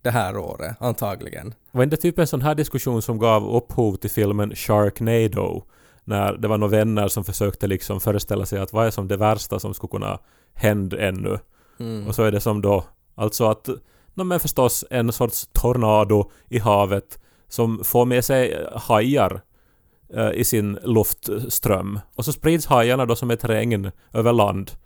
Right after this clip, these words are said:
Speaker 2: och får äta upp människor.
Speaker 1: Ja, man skulle ju inte kunna införa sanktioner mot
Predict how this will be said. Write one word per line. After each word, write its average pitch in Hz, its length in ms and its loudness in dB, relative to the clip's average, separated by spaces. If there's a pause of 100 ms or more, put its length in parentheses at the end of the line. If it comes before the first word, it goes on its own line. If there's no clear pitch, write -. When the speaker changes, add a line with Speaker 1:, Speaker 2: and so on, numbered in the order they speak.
(380)
Speaker 2:
och 107 120 -6
får 113 200 4
äta 110 200 2
upp 101 180 0
människor. 92 440 -8
Speaker 1:
Ja, 120 100 -8
man 120 140 -6
skulle - 160 -6
ju - 20 0
inte 117 120 -8
kunna 131 400 -4
införa 123 440 -4
sanktioner 117 720 -6
mot 95 480 -12